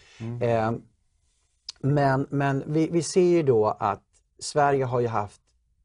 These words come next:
Speaker 2: delvis en politisk frihet att uttrycka sig. Vi har haft fyrståndsriksdag
Speaker 1: Mm.
Speaker 2: ända sedan femtonhundratalet.
Speaker 1: Mm.
Speaker 2: Eh, vi har, vi får ett lutherskt envälde, alltså luthersk monokultur kan man säga,
Speaker 1: Mm.
Speaker 2: och där driver ju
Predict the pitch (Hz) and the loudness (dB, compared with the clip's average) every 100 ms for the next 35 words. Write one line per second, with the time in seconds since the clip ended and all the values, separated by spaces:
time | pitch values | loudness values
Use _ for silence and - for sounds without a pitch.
0 | _ _ _ _ _ _ _ 107 110 - | _ _ _ _ _ _ _ -16 -16 -8
1 | 170 156 139 151 170 - 147 139 - 131 | -2 0 0 0 -2 -2 -8 -8 -6 -4
2 | 117 104 - _ 101 - - - 117 98 | -4 -6 -10 _ -12 -12 -20 -10 -8 -6
3 | 92 87 95 - - 101 113 107 - _ | -6 -6 -6 -6 -12 -8 -6 -6 -8 _
4 | - 120 - 104 95 110 117 - - 127 | -8 -8 -6 -8 -8 -6 -6 -8 -4 -2
5 | 175 - _ _ 92 87 110 117 98 104 | -2 -8 _ _ -14 -12 -8 -8 -6 -6
6 | 139 110 - 92 - 92 104 180 - - | -4 -4 -6 -8 -2 0 2 0 -4 -20
7 | _ 113 156 - _ _ _ - 117 107 | _ -14 -14 -16 _ _ _ -4 0 0
8 | 101 101 98 - 110 113 120 110 127 113 | 0 0 -2 -4 -6 -2 -2 -2 0 4
9 | 104 104 120 - 110 - - 113 120 - | 4 2 -6 -2 -2 -2 -10 -4 -4 -2
10 | 104 - - 107 95 92 95 87 87 87 | -4 -4 -4 -4 -4 -6 -4 -4 -6 -8
11 | 90 92 110 - 107 113 113 - - 107 | -8 -8 -8 -8 -4 -2 -2 -4 -6 -6
12 | - - - 120 110 98 - 98 - 104 | -6 -16 -4 -2 -2 -4 -8 -6 -2 -2
13 | 110 123 117 127 104 104 113 107 107 104 | -2 -4 -2 2 4 4 4 2 0 -2
14 | 110 107 98 101 101 | -4 -6 -4 -2 -2